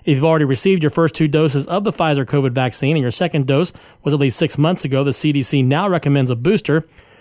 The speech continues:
for the following people: those that are sixty-five years and older,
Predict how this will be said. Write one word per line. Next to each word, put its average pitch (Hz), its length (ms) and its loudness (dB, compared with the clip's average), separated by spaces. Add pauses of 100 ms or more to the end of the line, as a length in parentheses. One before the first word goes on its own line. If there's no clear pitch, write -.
(100)
for - 120 -6
the 160 60 0
following 143 380 2
people: 139 400 0
those 127 240 0
that 127 100 -2
are 113 60 -2
sixty-five 139 520 -2
years 139 280 4
and 127 100 -6
older, 156 400 2